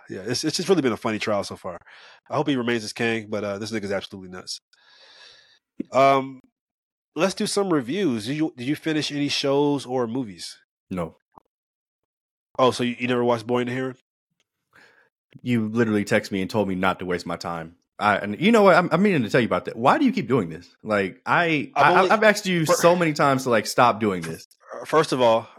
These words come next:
Speaker 1: I've, I try to never to give you any kind of, you know,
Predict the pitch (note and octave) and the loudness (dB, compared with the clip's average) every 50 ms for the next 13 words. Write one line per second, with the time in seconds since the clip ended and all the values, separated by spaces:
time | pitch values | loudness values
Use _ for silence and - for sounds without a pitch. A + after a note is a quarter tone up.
0 | _ _ - - C3 A#2+ - - - C3 B2 - - D#3+ D3+ C#3 B2 A#2+ B2 C#3 | _ _ -2 0 0 0 0 0 0 0 0 2 4 4 4 4 2 2 2 2
1 | C#3+ C#3+ C#3+ C#3 - - C3+ B2 B2 B2+ - - C#3 C#3 C3+ C3 - C3+ B2+ B2 | 2 2 0 -2 -2 -2 -2 -2 -2 -2 -4 -2 -2 -2 -2 -2 -2 -4 -4 -4
2 | A#2+ A2+ - - _ - - - - - - - _ _ _ _ _ _ _ _ | -4 -6 -8 -14 _ -20 -20 -20 -20 -20 -20 -20 _ _ _ _ _ _ _ _
3 | _ _ _ _ - - C#3 C3 B2 A#2 A2+ G#2+ G#2+ G#2+ | _ _ _ _ -10 -6 -2 2 2 4 4 2 0 -2